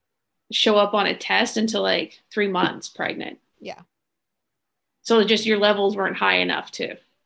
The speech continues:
Speaker 2: Yeah.
Speaker 1: pop a test.
Speaker 2: Well, who knows? I don't know. I, I don't, I don't know what to do with Charlotte. I like where she's going now,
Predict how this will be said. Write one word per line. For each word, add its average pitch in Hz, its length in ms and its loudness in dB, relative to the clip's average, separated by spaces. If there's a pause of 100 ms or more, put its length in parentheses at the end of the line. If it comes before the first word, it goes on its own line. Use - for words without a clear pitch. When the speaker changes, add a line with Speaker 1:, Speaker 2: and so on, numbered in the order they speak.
(260)
Speaker 2:
Yeah. - 340 -16 (680)
Speaker 1:
pop 180 260 -6
a - 140 -8 (400)
test. 427 500 -6 (760)
Speaker 2:
Well, 247 120 -12
who - 20 -12
knows? 320 680 -14 (960)
I 233 160 -4
don't 202 140 -6
know. 175 200 -12
I, 233 460 -4 (1400)
I 226 160 -2
don't, 190 300 -8
I 220 240 -6
don't 190 240 -8
know 147 140 -12
what - 200 -16
to - 80 -20
do 78 260 -20 (200)
with - 80 -18
Charlotte. - 400 -18 (240)
I 269 160 4
like 440 240 2
where 508 140 6
she's 494 180 -4
going 480 280 0 (100)
now, 262 420 0